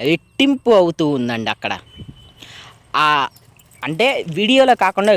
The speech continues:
రియల్గా చూస్తే ఏంటంటే ఆ అనుభవం అనేది చాలా వేరుగా ఉంటుందండి. అంత చక్కగా ఉన్నారండి అమ్మవారు. చూడండి వీడియోలోనే మీకు అమ్మవారు ఎంత చక్కగా దర్శనమిస్తున్నారో చూసారా?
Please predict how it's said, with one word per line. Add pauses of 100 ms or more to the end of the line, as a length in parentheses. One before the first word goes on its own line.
(100)
రియల్గా (120)
చూస్తే
ఏంటంటే (520)
ఆ (680)
అనుభవం
అనేది (140)
చాలా (140)
వేరుగా (100)
ఉంటుందండి. (480)
అంత (260)
చక్కగా (140)
ఉన్నారండి
అమ్మవారు. (1400)
చూడండి (120)
వీడియోలోనే (100)
మీకు
అమ్మవారు (120)
ఎంత (180)
చక్కగా (120)
దర్శనమిస్తున్నారో (1000)
చూసారా?